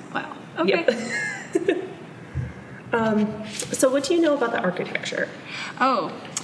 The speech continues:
Speaker 1: so I know it's modeled after, um, a French chateau. I, I saw photos on the internet, and I, I'm like, "Ooh,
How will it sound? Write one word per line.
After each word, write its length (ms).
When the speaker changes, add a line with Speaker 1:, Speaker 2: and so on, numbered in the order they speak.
Speaker 1:
so 160
I 100
know 220
it's 340
modeled 800
after, 840
um, 280
a 40
French 540
chateau. 1000
I, 240
I 40
saw 220
photos 640
on 160
the 80
internet, 500
and 320
I, 280
I'm 260
like, 160
"Ooh, 180